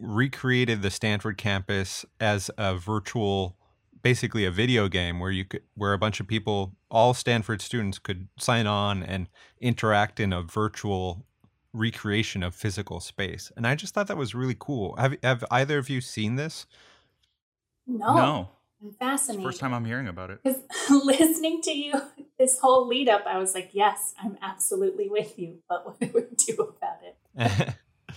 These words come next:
Speaker 1: Yeah, so, uh, it's called Club Cardinal. Um, and if you are at Stanford, you can join, even if you're not a student.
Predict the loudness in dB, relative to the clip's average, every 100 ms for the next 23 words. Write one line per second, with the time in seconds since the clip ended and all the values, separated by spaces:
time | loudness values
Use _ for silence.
0 | -20 -20 -20 _ _ _ -2 4 6 6
1 | 4 4 6 8 6 8 6 6 4 0
2 | 4 6 6 0 2 4 2 2 4 4
3 | 0 -6 -8 _ _ -20 _ _ _ 0
4 | 2 4 2 0 -4 -6 -4 0 0 -2
5 | -4 0 0 2 2 4 2 0 -2 0
6 | 0 0 0 0 -2 -2 -2 -2 0 0
7 | 0 -4 _ _ _ -20 -18 -14 -6 -2
8 | -2 -2 -2 0 0 -2 -6 -6 -4 -6